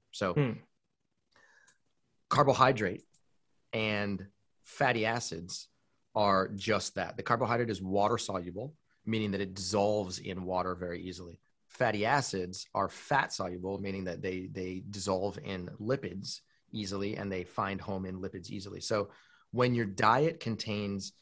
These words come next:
Speaker 1: a significant amount of carbohydrate energy and a significant amount of fat energy, what ends up happening is it creates a whole cascade of metabolic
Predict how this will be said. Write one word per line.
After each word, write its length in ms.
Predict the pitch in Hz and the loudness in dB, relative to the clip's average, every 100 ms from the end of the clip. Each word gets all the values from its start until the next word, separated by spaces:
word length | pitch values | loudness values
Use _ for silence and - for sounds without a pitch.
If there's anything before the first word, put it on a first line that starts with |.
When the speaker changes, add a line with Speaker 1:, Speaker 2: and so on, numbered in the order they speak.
| _ | _
Speaker 1:
a 100 | - | -4
significant 560 | - 98 113 123 113 110 | -4 -2 -2 -2 -2 0
amount 180 | 107 | 0
of 60 | 98 | -2
carbohydrate 460 | - 98 95 95 95 | -2 -2 0 -2 -4
energy 340 | 90 90 95 | -6 -6 -6
and 200 | 117 117 | -2 0
a 40 | 107 | 0
significant 480 | 98 104 95 98 | -2 -6 -6 -6
amount 140 | 92 90 | -6 -8
of 80 | - | -4
fat 200 | 117 - | -4 -4
energy, 380 | 95 87 101 - _ _ - _ _ | -8 -12 -16 -18 _ _ -20 _ _
what 160 | 120 | 4
ends 120 | 123 104 | 4 2
up 100 | 95 | -2
happening 580 | - 165 156 98 92 98 | 2 2 2 -2 -6 -6
is 160 | 98 | -6
it 60 | 107 | -6
creates 400 | - 110 110 - | -2 2 2 2
a 40 | |
whole 260 | 95 165 170 | -2 -2 -2
cascade 640 | - 117 - - 120 117 | -2 -4 -4 -2 0 0
of 180 | - 101 | -2 -4
metabolic 520 | 104 104 104 101 98 | -4 -2 0 -2 -4